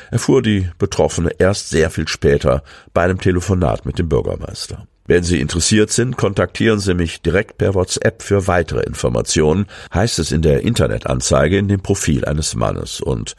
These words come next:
weiter verspricht er darin unter anderem: „Wir haben sehr gutes Holz und sofort bereit zu brennen und liefern deutschlandweit und in ganz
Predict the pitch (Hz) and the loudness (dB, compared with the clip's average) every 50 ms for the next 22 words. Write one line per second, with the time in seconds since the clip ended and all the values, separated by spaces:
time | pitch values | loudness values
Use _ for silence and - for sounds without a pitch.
0 | _ - - _ - - 69 71 78 - - 107 110 - - - - - - 73 | _ -20 -20 _ -2 0 2 2 2 2 2 0 0 0 -2 -2 -2 -2 -4 -4
1 | 71 - - - - - - 60 58 60 67 64 55 64 - - - - 85 85 | -4 -4 -6 -8 -10 -4 -2 -2 -2 -2 -2 -4 -4 -4 -2 -2 0 0 2 2
2 | 95 90 92 98 113 123 - - - - - - - - _ - 82 95 104 107 | 2 2 2 0 -2 -2 -6 -10 -18 -20 -20 -20 -20 -20 _ -2 2 2 2 2
3 | 104 101 87 85 104 120 139 120 - 120 117 - 113 - - 98 92 101 120 131 | 0 0 0 2 2 2 2 2 0 -2 -2 0 -2 0 2 2 4 4 2 0
4 | - - - 85 - - 78 - - 101 101 113 - - 101 92 85 67 64 - | -2 -4 -4 -2 0 0 0 2 2 0 0 0 0 -2 -2 0 2 0 0 0
5 | - - - 71 65 76 82 78 76 92 - - 98 117 113 - - - 76 80 | -2 -4 -4 -2 0 0 0 2 0 -2 -2 0 0 0 0 -2 -4 0 0 0
6 | - - - 80 90 82 73 67 60 60 - - 58 69 - - 65 67 67 65 | 0 2 2 2 2 2 2 2 2 2 0 -2 -2 -2 -2 -2 -2 0 -2 -2
7 | - - 113 120 120 - - 98 95 87 87 - 64 65 67 - - - | -2 -2 -2 -2 -2 -4 -4 -2 -2 0 0 0 0 0 -2 -4 -6 -8